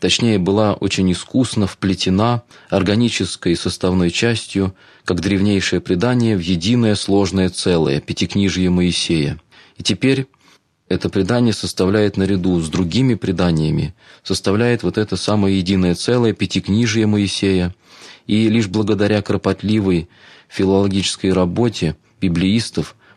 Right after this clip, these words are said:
можно вычленить, различить голос этого древнейшего предания в многоголосом хоре, который представляет собой текст Пятикнижья Моисея.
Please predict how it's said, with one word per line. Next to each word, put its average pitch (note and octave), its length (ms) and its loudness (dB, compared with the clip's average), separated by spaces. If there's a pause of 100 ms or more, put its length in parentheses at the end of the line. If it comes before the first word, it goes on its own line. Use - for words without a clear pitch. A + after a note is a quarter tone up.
можно G2 360 2
вычленить, F2+ 600 0
различить F#2 720 -2 (240)
голос G2 460 0
этого F2 320 0
древнейшего F2+ 640 0
предания G2 540 0
в E2 80 -4
многоголосом F#2 720 0
хоре, G2+ 440 0 (580)
который G#2+ 360 0
представляет F#2 640 0
собой G2 520 -2 (480)
текст - 460 -4
Пятикнижья F#2 680 -2
Моисея. D#2+ 680 0